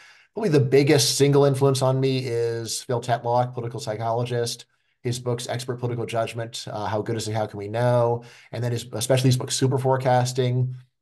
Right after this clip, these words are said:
where he actually runs tournaments on prediction and sees what are the predictors of doing well in these prediction tournaments. A lot of it, of course, starts with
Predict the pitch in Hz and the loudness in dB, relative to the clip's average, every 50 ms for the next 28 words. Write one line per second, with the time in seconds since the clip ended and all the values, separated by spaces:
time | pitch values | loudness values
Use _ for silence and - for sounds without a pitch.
0 | _ _ 120 123 120 123 127 120 127 131 135 127 - - - 135 139 139 139 135 | _ _ -6 -4 -2 -2 -2 0 0 0 0 0 -4 -8 -6 -4 -2 -2 -2 -2
1 | 131 135 123 127 - - - _ _ - 113 139 143 151 147 127 - - - 180 | -2 -4 -6 -8 -10 -16 -20 _ _ -4 -2 -2 0 0 -2 -6 -4 -2 -2 0
2 | 208 185 143 117 117 127 127 - - - - - _ _ _ _ _ _ _ _ | 0 0 -2 -2 -6 -8 -6 -6 -6 -6 -8 -12 _ _ _ _ _ _ _ _
3 | _ _ _ _ 117 127 131 139 143 147 139 151 143 160 190 196 - - 135 135 | _ _ _ _ -2 0 0 2 0 0 -2 -4 -2 -2 -2 -2 -2 -6 -6 -6
4 | 131 131 123 127 - 143 170 185 175 151 120 - 92 104 110 113 123 135 143 143 | -6 -4 -4 -4 -4 -6 -6 -6 -6 -8 -8 -10 -10 -8 -6 -2 0 2 2 2
5 | 156 - - 139 127 120 104 104 - - 135 147 139 147 143 123 127 120 107 107 | 0 -2 -4 -6 -4 -6 -8 -10 -6 -6 -4 -4 -2 -4 -6 -6 -6 -8 -8 -6
6 | 123 131 127 117 107 101 101 104 110 117 123 127 127 127 123 120 120 123 127 131 | -6 -4 -4 -6 -6 -6 -4 -4 -2 -2 -2 -2 -4 -6 -8 -8 -6 -4 -2 -2
7 | 131 127 127 127 123 127 - 127 135 127 127 - 139 123 135 170 254 269 143 95 | -2 0 -2 -2 -2 -4 -4 -4 -4 -6 -6 -8 -8 -8 -8 -8 -8 -8 -10 -12
8 | 87 - - - - - - _ _ _ _ _ _ _ _ _ _ _ _ _ | -12 -10 -8 -8 -8 -8 -12 _ _ _ _ _ _ _ _ _ _ _ _ _
9 | _ _ _ _ _ _ 117 117 127 135 160 175 151 135 127 123 - 123 123 127 | _ _ _ _ _ _ -4 0 2 4 4 4 2 0 -2 -2 0 -2 -2 -2
10 | - - 127 127 147 151 151 - - 120 123 120 120 120 117 117 117 113 | -2 0 2 2 2 2 0 -4 -6 -6 -6 -4 -2 -2 -2 -2 -4 -8